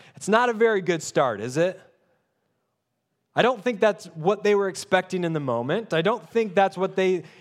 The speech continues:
like, God had for them. They're like, "Where is God?" And so you can almost ask the idea, like, "What would you do next?" I think a lot of us would quit, to be honest.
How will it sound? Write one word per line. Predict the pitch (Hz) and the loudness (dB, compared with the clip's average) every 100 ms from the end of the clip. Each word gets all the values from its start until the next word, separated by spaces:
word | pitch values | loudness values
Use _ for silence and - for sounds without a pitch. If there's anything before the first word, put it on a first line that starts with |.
| - | -8
like, | 165 143 120 | -4 -4 0
God | 147 175 175 | 2 2 0
had | 160 180 175 | -2 2 2
for | 151 151 | 0 -8
them. | 131 120 135 190 | -2 0 0 -2
They're | 165 165 | -2 0
like, | 160 135 | -2 -4
"Where | 123 151 202 226 | -4 0 0 0
is | 165 190 190 165 | 0 0 0 -2
God?" | 151 185 156 143 180 - - | 0 2 2 -2 -4 -14 -4
And | 170 170 | -4 0
so | |
you | 196 196 | 0 0
can | 175 | -2
almost | 196 208 240 226 180 | 0 0 2 0 -2
ask | 175 160 185 202 - | -8 0 2 2 0
the | 165 | 0
idea, | 160 160 160 208 190 | 0 -2 0 0 2
like, | 175 170 - - | 0 -2 -16 -8
"What | 156 190 202 | 0 2 2
would | 190 151 | -4 -4
you | 208 277 | -4 -2
do | 175 | -2
next?" | 127 113 95 - - - _ _ _ _ _ _ _ _ _ _ - | -4 -6 -8 -14 -18 -18 _ _ _ _ _ _ _ _ _ _ -4
I | 262 | -4
think | 311 | 0
a | 208 | 0
lot | 190 240 | 0 -2
of | 190 | -2
us | 156 - | -6 -8
would | 120 - | -14 -14
quit, | - 233 120 87 _ _ _ _ _ _ _ _ _ _ _ _ _ _ _ _ _ _ _ _ _ _ _ _ _ _ _ _ | -6 -4 -4 -10 _ _ _ _ _ _ _ _ _ _ _ _ _ _ _ _ _ _ _ _ _ _ _ _ _ _ _ _
to | 180 | -2
be | 185 | 0
honest. | 185 196 139 113 - - | 2 0 -4 -10 -16 -16